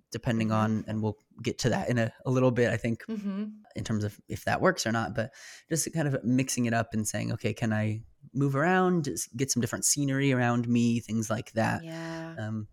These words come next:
Speaker 1: so I'm curious, do you, is that something you do as well? 'Cause I know you have a kind of a dedicated office space, uh, there in your house as well.
Speaker 2: Yeah, yeah, for sure. Yeah, I think, I do think changing scenery is helpful and being able to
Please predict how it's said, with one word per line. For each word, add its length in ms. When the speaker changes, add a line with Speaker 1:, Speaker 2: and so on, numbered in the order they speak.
Speaker 1:
so 120
I'm 100
curious, 300
do 60
you, 300
is 80
that 140
something 240
you 140
do 140
as 80
well? 160
'Cause 140
I 60
know 80
you 180
have 200
a 200
kind 160
of 60
a 40
dedicated 420
office 280
space, 600
uh, 200
there 220
in 100
your 100
house 260
as 100
well. 280
Speaker 2:
Yeah, 600
yeah, 220
for 180
sure. 560
Yeah, 500
I 140
think, 520
I 80
do 200
think 240
changing 340
scenery 540
is 180
helpful 720
and 640
being 220
able 260
to 440